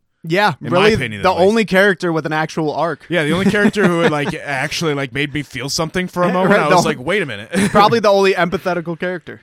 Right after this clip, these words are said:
Speaker 2: Yeah, so, I mean, he's got that going for him. That's probably why they brought him back. It's like, "You're the only survivor of that
Speaker 1: Yeah.
Speaker 2: movie. Get in here."
Speaker 1: <laughs> James Franco's phone wasn't
Speaker 2: It
Speaker 1: going off.
Speaker 2: Yeah, neither is Topher Grace's. <laughs>
Speaker 1: God, no.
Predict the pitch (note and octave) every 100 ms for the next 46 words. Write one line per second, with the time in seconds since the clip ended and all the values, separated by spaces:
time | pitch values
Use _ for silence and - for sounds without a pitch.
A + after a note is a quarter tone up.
0 | - D3 G#2+ - C#3+ D3+ E3 D#3+ D#3 -
1 | _ _ _ _ _ _ F3 C#3+ D3+ C3+
2 | C3+ B2+ A2+ G#2 A#2 A2+ C#3 F3+ F3 D3
3 | C#3+ C3 C3 A#2 G2+ G2+ F#2+ G#2+ G#2 G#2+
4 | - _ D#3 E3 D#3 D#3 D3+ C3 D3 C#3
5 | C3+ A#2+ B2 F3+ E3+ C3+ G#2 E3+ B2 F#3
6 | A2+ - - G3 - G3 - D#3+ - -
7 | G4 D4 F#3+ E3+ - D#3+ D3+ D3 C3+ C#3+
8 | B2 B2 C#3 B2+ A#2+ A#2 A2 D#3+ D3 C#3+
9 | D3+ D3 C3+ - D3 B2+ A2 B2 A#2 A#2+
10 | C#3+ D#3 - D3 C3 G#2 G#2